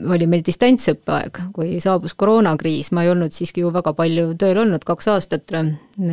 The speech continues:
siis oli vaja hakata I T-spetsialistiks. Mhm. <laughs> Et see oli ka huvitav, et seda siis pidin, eh,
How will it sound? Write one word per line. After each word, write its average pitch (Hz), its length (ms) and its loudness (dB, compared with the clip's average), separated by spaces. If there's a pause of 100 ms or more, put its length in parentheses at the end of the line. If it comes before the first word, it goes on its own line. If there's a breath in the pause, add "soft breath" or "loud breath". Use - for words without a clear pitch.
(260)
siis 202 260 -2
oli 175 160 2
vaja 185 220 2
hakata 185 220 -2
I 240 100 2
T-spetsialistiks. - 960 -8 (400 loud breath)
Mhm. 160 240 -8 (180)
<laughs> 185 200 0
Et 196 80 0
see 220 200 2
oli 202 100 0
ka 196 100 -2
huvitav, 170 440 0
et - 160 -6
seda 165 200 -4
siis 160 260 -6 (440 loud breath)
pidin, 185 420 2
eh, 175 340 2